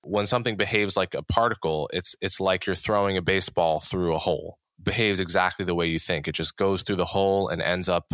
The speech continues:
on the other side. When it behaves like a wave, it's like spraying, it's like spraying water through a hole that, that is much too small. It diffuses on the other side like a wave. So if you imagine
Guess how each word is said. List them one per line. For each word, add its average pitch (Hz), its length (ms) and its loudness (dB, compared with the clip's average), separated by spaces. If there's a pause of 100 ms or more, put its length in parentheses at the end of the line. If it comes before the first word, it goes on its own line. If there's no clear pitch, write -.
(120)
on 85 120 -2
the 82 100 -2
other 73 120 -2
side. - 300 -2 (260)
When 107 240 2
it 95 140 -2
behaves 117 340 0
like 110 140 0
a 95 100 0
wave, 104 400 2
it's - 260 0
like 87 360 0 (240)
spraying, 104 1040 2 (280)
it's - 140 -2
like 107 140 -2
spraying 120 560 0
water 98 420 4
through 82 800 -2 (380)
a 90 60 0
hole 95 360 2
that, 82 240 2
that 87 220 0
is 85 100 -2
much 87 320 0
too 85 140 -2
small. 69 500 -2
It - 240 -8
diffuses 98 800 0
on 90 180 -2
the 85 120 0
other 85 160 0
side 78 340 0
like 73 160 -8
a 73 60 -4
wave. - 360 -8 (400)
So 107 480 2
if 110 220 -2
you 120 120 2
imagine 110 720 0